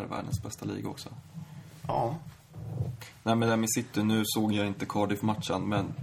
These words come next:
Speaker 1: jag såg ju deras första halvlek mot Newcastle, och då var de ju fruktansvärt jävla bra.
Speaker 2: Ja.
Speaker 1: Jag undrar hur man kan gå ner sig, eller om de nu gick ner sig, men uppenbarligen hände ju någonting mot Cardiff.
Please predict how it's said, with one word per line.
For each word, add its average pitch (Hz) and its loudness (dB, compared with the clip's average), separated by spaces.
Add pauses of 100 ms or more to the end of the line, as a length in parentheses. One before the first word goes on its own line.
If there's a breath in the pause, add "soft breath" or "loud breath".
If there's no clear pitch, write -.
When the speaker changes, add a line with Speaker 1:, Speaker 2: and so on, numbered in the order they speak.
(160)
Speaker 1:
jag 101 2
såg 104 0
ju 82 -2
deras 98 -2
första 104 0
halvlek 98 6
mot 101 -4
Newcastle, 104 0
och 98 -2
då 101 2
var 101 2
de 98 0
ju 87 -6 (360)
fruktansvärt 104 -2
jävla 90 0
bra. - 0 (100)
Speaker 2:
Ja. 113 0 (100)
Speaker 1:
Jag 110 2
undrar 110 4
hur 113 4
man 110 2
kan 104 0
gå 107 2
ner 110 2
sig, 104 0
eller 107 2
om 117 2
de 123 2
nu 107 4
gick 131 0
ner 98 0
sig, 95 -2
men 107 0
uppenbarligen 113 2
hände 104 2
ju 110 4
någonting 98 -2
mot 98 -2
Cardiff. 104 0